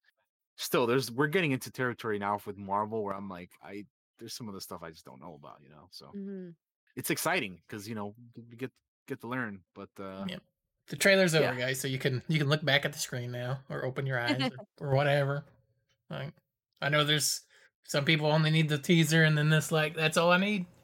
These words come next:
Speaker 3: you know?
Speaker 1: Yeah, yeah, yeah.
Speaker 3: Um, that's, that's how I felt for, uh, I'm not watching any more, like, Shang-,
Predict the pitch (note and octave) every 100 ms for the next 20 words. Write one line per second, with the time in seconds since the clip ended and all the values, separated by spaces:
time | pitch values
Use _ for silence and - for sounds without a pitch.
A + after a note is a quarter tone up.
0 | _ D#3+ C#3+ D#3 _ _ _ F2+ F2+ F#2
1 | - _ _ - E2+ - B2+ A2+ A2+ -
2 | _ _ - D#3+ - - - - - D#3
3 | - D3+ C#3+ - E3+ E3 E3 D3+ E3 E3+
4 | D#3 D#3 D3+ D3 D#3 E3 E3 E3 D#3+ D#3+
5 | D#3 D3+ C#3 C3 B2 - C#3+ C3 C3 C3